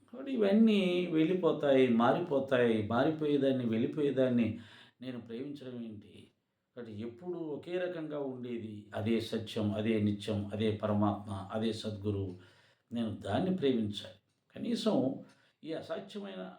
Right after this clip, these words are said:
అశాశ్వతమైన, అనిత్యమైన, అల్పమైన వాటిని ప్రేమిస్తున్నావు సరే, కానీ శాశ్వతమైన, నిత్యమైన, ఆనంద స్వరూపమైన పరమాత్మని ప్రేమించడం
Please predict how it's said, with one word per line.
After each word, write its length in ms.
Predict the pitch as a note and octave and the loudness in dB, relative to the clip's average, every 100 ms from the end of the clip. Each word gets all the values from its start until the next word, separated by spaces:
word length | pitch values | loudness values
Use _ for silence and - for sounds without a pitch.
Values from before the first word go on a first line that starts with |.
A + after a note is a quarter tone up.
| - | -18
అశాశ్వతమైన, 960 | A#2 F3 D3+ - - F#3 F3+ D#3+ D3+ B2+ | -10 -10 -10 -14 -4 0 2 2 4 2
అనిత్యమైన, 760 | A2 B2 E3 - E3+ D#3 C#3+ | 2 2 2 0 0 2 4
అల్పమైన 720 | A2+ G#2 C3 D#3 E3 D#3+ E3 | 2 2 2 2 2 2 2
వాటిని 300 | D3+ D3+ C3 | 2 2 2
ప్రేమిస్తున్నావు 640 | C3 B2 C3+ D3 - C3+ B2 | -2 0 0 0 -4 0 0
సరే, 500 | - A2+ A#2 F#2+ - - - _ _ _ D#3+ | 2 4 4 2 -6 -20 -20 _ _ _ 0
కానీ 200 | G3 - | 2 2
శాశ్వతమైన, 920 | - A#2+ F#3 - A#3 A#3 G3+ F3 E3 | 0 0 2 2 2 4 2 2 2
నిత్యమైన, 720 | C3 C#3 D3 - G3 E3+ D#3 | 4 2 0 0 2 2 2
ఆనంద 380 | B2 C3+ E3+ F#3 | 4 4 2 2
స్వరూపమైన 680 | F#3 F3 E3+ D#3+ C#3 C#3+ B2 | 0 0 -2 -2 -2 0 0
పరమాత్మని 840 | G#2+ A2 C#3+ D#3 - - A#2+ - | 0 0 2 0 -2 0 0 2
ప్రేమించడం 760 | A#2+ B2 C3 A#2 A2+ A#2 G#3 | 0 2 2 0 -2 -2 -2